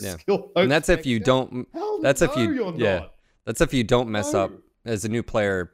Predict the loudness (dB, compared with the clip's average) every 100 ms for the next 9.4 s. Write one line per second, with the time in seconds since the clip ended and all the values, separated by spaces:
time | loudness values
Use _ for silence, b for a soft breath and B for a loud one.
0 | -6 -4 -4 -4 -2 -2 -4 -8 -8 -6
1 | -6 -8 -6 -6 -4 -4 -6 -12 -8 -4
2 | -4 -6 -8 -8 -6 -4 -4 -4 -12 -14
3 | -18 -20 -20 -12 -10 -8 -8 -10 -10 -10
4 | -4 -4 -6 -14 _ -4 -4 0 0 2
5 | 2 2 2 2 0 4 4 4 0 -6
6 | -6 -6 -4 -2 -2 0 0 -2 -6 -6
7 | -6 -6 -8 -6 -4 4 4 4 0 -10
8 | -8 -4 -4 -2 -4 -4 -4 -4 -8 -8
9 | -8 -10 -12 -20